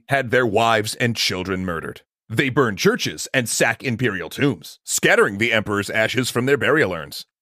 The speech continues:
They torture the population to give up their valuables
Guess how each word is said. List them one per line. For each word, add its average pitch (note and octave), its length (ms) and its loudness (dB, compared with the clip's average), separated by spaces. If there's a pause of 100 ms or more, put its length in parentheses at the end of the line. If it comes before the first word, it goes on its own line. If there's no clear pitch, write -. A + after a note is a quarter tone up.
(100)
They C#3+ 160 2
torture D#3+ 460 2
the C3 100 2
population B2 680 0
to B2+ 120 0
give B2 200 2
up C3+ 100 2
their C3 140 4
valuables A#2 600 0